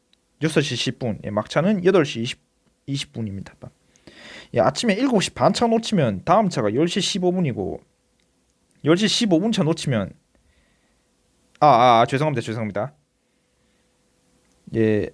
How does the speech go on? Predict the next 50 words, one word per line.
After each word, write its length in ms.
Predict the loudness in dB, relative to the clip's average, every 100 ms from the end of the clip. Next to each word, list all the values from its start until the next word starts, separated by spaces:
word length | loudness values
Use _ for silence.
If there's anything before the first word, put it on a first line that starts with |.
| _
낮 320 | 2 2 0 4
열한 220 | 6 6
시 80 | 0
오십 240 | -2 -2
분 120 | -6
차 120 | -4
놓치면 420 | -4 -6 -8 -8 0
다음 240 | 2 2
차가 300 | -2 -2 0
열한 440 | 2 0 0 -2
시 160 | -2 -4
반이 300 | 0 2 2
돼버-, 260 | -2 -4 -4
오후 140 | -2 0
한 160 | 0
시 160 | -2 -4
반이 260 | 0 0
돼버리는 460 | 2 0 -2 -4 -6
그런 320 | -4 -2 -4
이제 300 | -6 -6 -6 -12 _ _ _ _ _
상황이고, 640 | -4 -2 -2 -2 -2 -4 -6
이게 160 | -4 -2
시간표가 440 | 2 0 0 -4
좌측, 460 | 2 2 2 -4 -4
우측 240 | -6 -6
칸으로 380 | -2 -2 -2 -2
나눠져 320 | 0 0 -4
있어가지고 400 | -8 -10 -10 -10
좀 120 | -10
착각했죠. 640 | -4 -2 -2 -4 -10 -12 -14 _ _ _ _ _ _ _ _ -20 -12
예, 40 | -10
서울 340 | 0 2 2
경부 340 | 2 0 0 0
노선은 380 | 0 -2 -2
뭐 160 | -4 -4
코로나 320 | -2 2 2
이전하고 360 | 2 0 0 0
같이 280 | -4 -6 -6
뭐 100 | -2
하루에 300 | 0 0 0
열세 320 | -2 0 -2
번 340 | 0 -4 -6 -12
배차하고 520 | -10 -2 -2 -2 -8
이제 120 | -8 -6
전부 280 | -4 -2 -2
우등인 480 | -2 -2 -2 -4
걸로 180 | -6 -6
제가 200 | -8 -8
알고 180 | -6 -8
있습니다. 340 | -12 -14 -16